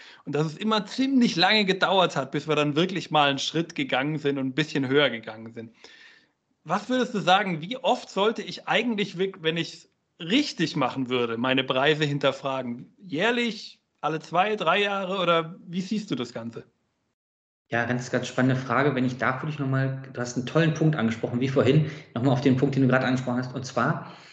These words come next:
Speaker 2: wenn ich jetzt jemand bin, der sagt, „Nee, ähm, Preiserhöhung, ähm, ich will immer alle mitnehmen“ und so.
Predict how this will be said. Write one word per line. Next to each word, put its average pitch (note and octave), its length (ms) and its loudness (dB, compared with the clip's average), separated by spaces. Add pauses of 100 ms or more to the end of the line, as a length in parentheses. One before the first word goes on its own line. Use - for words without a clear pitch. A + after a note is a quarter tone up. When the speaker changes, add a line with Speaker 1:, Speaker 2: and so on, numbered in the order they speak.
(260)
Speaker 2:
wenn C#3 100 4
ich D#3 100 4
jetzt D3+ 160 -2
jemand C3+ 280 4
bin, E3 260 2
der B2+ 200 6
sagt, C3+ 200 0
„Nee, D#3 320 4
ähm, B2+ 480 2
Preiserhöhung, C3 760 2
ähm, C#3 420 0
ich - 160 -4
will D3 80 6
immer C#3 200 6
alle D3+ 200 6
mitnehmen“ D3 400 4
und D3 100 2
so. C#3+ 340 4